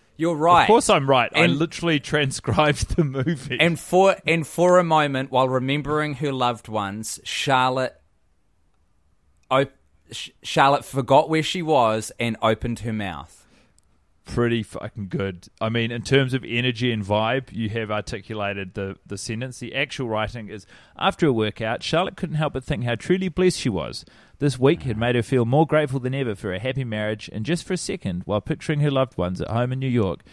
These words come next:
Speaker 2: she forgot where she was and opened her mouth." Uh,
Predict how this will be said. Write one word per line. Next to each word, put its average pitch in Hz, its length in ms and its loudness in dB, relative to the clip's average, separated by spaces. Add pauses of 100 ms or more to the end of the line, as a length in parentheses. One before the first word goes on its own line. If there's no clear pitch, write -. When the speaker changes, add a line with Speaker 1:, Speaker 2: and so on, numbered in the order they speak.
(220)
Speaker 2:
she - 200 -6
forgot 110 320 2
where 127 100 2
she - 160 0
was 107 460 2 (680)
and 87 200 -10
opened 95 400 -6
her 101 120 -2
mouth." 90 300 -10 (920)
Uh, 110 280 -2